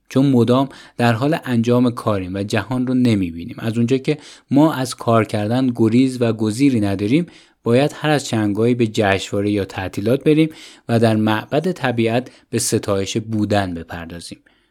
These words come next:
حضور داشتن و بودن و اجازه دادن به اینکه همهٔ اشیا، درختان، نور خورشید، تغییرات فصول و غیره نه به عنوان منبع استفاده، بلکه در مقام هستی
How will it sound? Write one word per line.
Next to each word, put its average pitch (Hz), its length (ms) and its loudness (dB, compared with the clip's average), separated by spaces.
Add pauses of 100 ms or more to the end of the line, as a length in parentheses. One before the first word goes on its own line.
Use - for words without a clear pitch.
(140)
حضور 120 340 6
داشتن 120 500 2
و 120 100 2
بودن 117 480 -2
و 123 100 0 (100)
اجازه 110 420 -2
دادن 113 320 0
به 117 60 0
اینکه 127 320 -2 (300)
همهٔ 131 480 0
اشیا، 110 600 -2 (260)
درختان، 110 800 -2
نور 117 240 2
خورشید، 104 640 -4
تغییرات 101 580 -4
فصول 107 420 -6
و 98 100 -6
غیره 101 340 -4 (340)
نه 160 180 4
به 165 100 4
عنوان 113 460 2
منبع 104 560 0
استفاده، 98 600 -4
بلکه 135 300 -4
در 131 180 0
مقام 110 400 0
هستی 123 580 -4